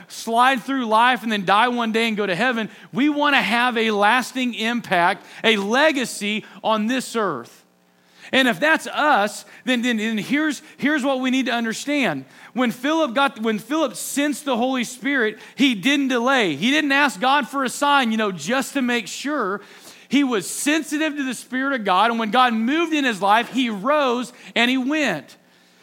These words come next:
And for us, it's cultivating that relationship with Jesus. That when he, that when he speaks, it's not like, "Uh, God, is that you?"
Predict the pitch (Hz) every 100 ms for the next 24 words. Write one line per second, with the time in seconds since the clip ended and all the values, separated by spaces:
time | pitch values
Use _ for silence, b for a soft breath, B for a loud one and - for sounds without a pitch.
0 | B 254 262 254 202 285 311 254 208 -
1 | 208 294 339 302 240 240 277 285 247 247
2 | 240 226 220 269 - 247 - 254 208 214
3 | 175 139 220 175 135 120 - B B B
4 | 262 262 247 233 254 254 240 277 269 202
5 | - - 320 302 - 208 254 226 - 190
6 | 185 165 143 196 247 160 208 165 170 240
7 | 262